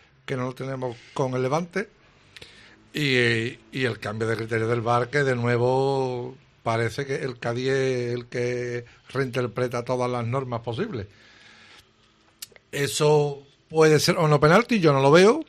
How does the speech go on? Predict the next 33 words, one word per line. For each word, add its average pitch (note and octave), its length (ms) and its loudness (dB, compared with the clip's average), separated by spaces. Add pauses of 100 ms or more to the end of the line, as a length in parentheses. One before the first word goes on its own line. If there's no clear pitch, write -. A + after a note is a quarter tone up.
(100)
pero A#2+ 260 4
es A#2 80 2
verdad G#2 300 0
que B2+ 400 2
en A#2+ 140 2
la G#2 100 2
Liga C3+ 460 2 (340)
otras B2 320 -2
situaciones C3+ 540 -4
simi-, A#2 240 -4 (180)
mm, G#2+ 400 -8
similares G#2+ 520 0
o C#3 100 2
iguales C3 340 2 (360)
no D3+ 200 4
se D3 220 4
han C#3 420 -2
rearbitrado. C3 840 2 (560)
Y C3+ 120 -4
parece G#2 280 -2
que G#2+ 80 -4
el G#2 80 -8
Cádiz A2 260 -2
es A#2+ 40 2
el A#2 80 -4
tonto B2+ 300 -4
de A#2 80 0
la G#2+ 60 0
Liga. A#2 280 -2 (580)
Y G#2+ 120 -8
ya G2 100 -4
está G2 140 -8
bien. C#3+ 160 -4